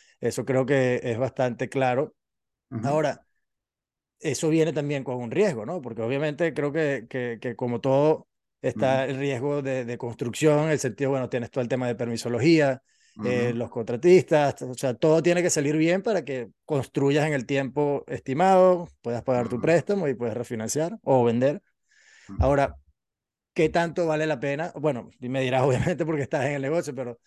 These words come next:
Speaker 1: ¿qué,
Speaker 2: <laughs>
Speaker 1: qué tanto te ha valido la pena y a, a tus inversionistas irse por esa línea en el sentido de qué tantos, qué tan, qué tan mejores son lo-, los retornos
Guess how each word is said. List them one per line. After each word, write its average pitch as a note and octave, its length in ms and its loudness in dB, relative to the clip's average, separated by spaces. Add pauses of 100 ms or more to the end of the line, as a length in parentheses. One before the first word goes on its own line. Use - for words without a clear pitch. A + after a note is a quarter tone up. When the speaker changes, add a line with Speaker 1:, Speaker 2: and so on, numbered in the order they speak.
(400)
Speaker 1:
¿qué, C#3 160 0
Speaker 2:
<laughs> D3 100 -14
Speaker 1:
qué D3 140 0
tanto D3+ 320 0
te D#3 80 -2
ha D3+ 80 2
valido D3+ 300 0
la C3 140 -4
pena C#3+ 480 -6
y C3+ 140 -4
a, B2+ 220 -2
a A#2 60 -4
tus B2 160 -4
inversionistas B2+ 760 -4 (920)
irse D3 340 2
por C#3+ 180 2
esa C#3 180 0
línea D3+ 460 -2 (560)
en D3 140 -8
el C3 80 -6
sentido C#3 540 -2
de C#3 280 0
qué C3+ 180 -4
tantos, C#3 840 -6 (160)
qué C#3+ 100 -2
tan, D#3 360 -2 (1080)
qué D3+ 160 0
tan E3+ 280 2
mejores D3+ 540 2
son C#3 460 -2
lo-, C#3 300 2
los A#2+ 180 -4
retornos A#2+ 520 -4